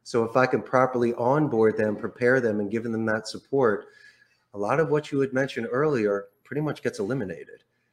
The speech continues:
And once again, there are certain soft skills that we can do on the phone to eliminate any sort of cursing and frustration. Now, naturally, clients could have questions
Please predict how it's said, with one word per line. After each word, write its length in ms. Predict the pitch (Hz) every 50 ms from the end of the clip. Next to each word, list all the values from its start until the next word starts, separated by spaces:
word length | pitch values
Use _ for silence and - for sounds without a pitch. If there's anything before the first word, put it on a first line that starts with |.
| _ _ _ _ _ _ -
And 280 | 117 110 104 107 107
once 260 | 107 113 151 151 151
again, 300 | 143 110 123 135 147 131
there 160 | 117 113 110 120
are 140 | 123 131
certain 340 | 123 - - 143 135 117 113
soft 340 | 98 - - 127 131 135 -
skills 460 | - - - - 135 135 131 113 92 -
that 140 | 110 98
we 120 | 87 113 107
can 420 | 107 - - 113 117 131 139 131
do 180 | 127 127 123 123
on 140 | 123 123 123
the 100 | 117 104
phone 460 | - - 127 135 127 110 107 101 -
to 180 | - - 110
eliminate 440 | 104 104 117 123 123 117 117 113 107
any 160 | 113 110 110
sort 240 | 107 - - 117 107
of 100 | 104 -
cursing 460 | - - 117 120 120 - - 110 107
and 140 | 107 104 95
frustration. 600 | - - 101 - - - 117 127 135 - - 107
Now, 180 | 107 107 104 104 - - - - - - -
naturally, 420 | 151 147 165 160 - - 143 131
clients 960 | 113 - - - 120 117 139 170 175 135 107 101 113 120 - - - - _ _ _ _ _
could 140 | - 127 -
have 180 | - 95 -
questions 920 | - - 95 117 147 - - - - 104 95 95 110 120 127 - - - -